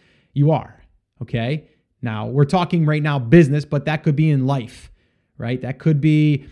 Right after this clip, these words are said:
you know, who knows? Maybe you're working out and you're doing really good, and then you injure your arm and you can't work out, and now you're out for six weeks. You're gonna lose all of that work that you did. Trust me,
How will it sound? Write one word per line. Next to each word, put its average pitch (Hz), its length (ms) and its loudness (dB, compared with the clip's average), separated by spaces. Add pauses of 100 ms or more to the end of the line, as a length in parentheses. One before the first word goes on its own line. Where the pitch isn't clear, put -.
(300)
you 139 120 -8
know, 165 140 -4
who 170 140 -2
knows? 202 260 0
Maybe 190 200 -2
you're 247 120 0
working 170 380 -2
out 190 260 -8
and 160 80 0
you're 147 80 2
doing 160 260 0
really 170 360 -2
good, 156 300 -2
and 147 120 -4
then 147 140 -2
you 139 180 -4
injure 139 540 0 (220)
your 143 220 -6
arm 147 260 -4
and 127 100 -4
you 123 80 -6
can't 135 300 -6
work 135 220 -8
out, 113 220 -8
and 127 100 -4
now 127 120 -4
you're 127 220 -6
out 143 260 -8
for 123 100 -10
six - 380 -12
weeks. 123 240 -8
You're 139 80 -6
gonna 135 120 -2
lose 139 720 2
all 165 380 -6
of 160 100 -2
that 147 200 -6
work 143 220 -4
that 139 100 -6
you 139 100 -4
did. 120 440 -6
Trust 160 340 -6
me, 120 180 -8